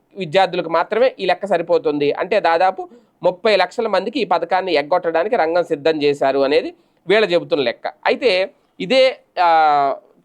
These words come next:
క-, కూటమి ప్రభుత్వం లేదంటే ఈనాడు వీళ్ళ రాసిన లెక్క ఏంటి అంటే, ఆ, దాదాపుగా గతంతో, గత ప్రభుత్వం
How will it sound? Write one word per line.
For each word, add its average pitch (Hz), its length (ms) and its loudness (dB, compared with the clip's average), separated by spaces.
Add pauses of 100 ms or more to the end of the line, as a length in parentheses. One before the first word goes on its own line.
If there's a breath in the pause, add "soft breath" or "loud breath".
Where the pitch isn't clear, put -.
(140)
క-, 180 120 4
కూటమి 226 380 -2
ప్రభుత్వం 214 420 -2
లేదంటే 202 360 0
ఈనాడు 196 560 0
వీళ్ళ 190 260 2
రాసిన 180 440 0
లెక్క 160 300 -4
ఏంటి 156 320 0
అంటే, 135 320 -2 (500)
ఆ, 156 240 4
దాదాపుగా 214 580 2
గతంతో, 220 840 -2
గత 226 120 -4
ప్రభుత్వం 214 640 -4